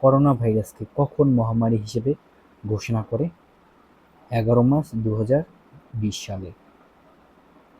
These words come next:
বঙ্গবন্ধু শেখ মুজিবুর রহমান এভিয়েশন and অ্যারোস্পেস বিশ্ববিদ্যালয় কোথায় অবস্থিত? লালমনিরহাট। ভারতের কোন রাজ্যের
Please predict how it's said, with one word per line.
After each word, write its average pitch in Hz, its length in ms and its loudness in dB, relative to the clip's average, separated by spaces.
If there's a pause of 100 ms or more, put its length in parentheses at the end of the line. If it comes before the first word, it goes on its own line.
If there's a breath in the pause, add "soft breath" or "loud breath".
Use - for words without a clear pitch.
(420)
বঙ্গবন্ধু 139 400 6
শেখ 175 280 2
মুজিবুর 127 400 4
রহমান 123 380 2 (140)
এভিয়েশন 123 680 0
and 110 240 -2 (440)
অ্যারোস্পেস 123 540 2 (160)
বিশ্ববিদ্যালয় 110 600 0
কোথায় 107 360 -6
অবস্থিত? 110 440 -2 (1800)
লালমনিরহাট। 107 1040 -2 (2500)
ভারতের 127 340 2 (140)
কোন 175 300 6
রাজ্যের 123 380 6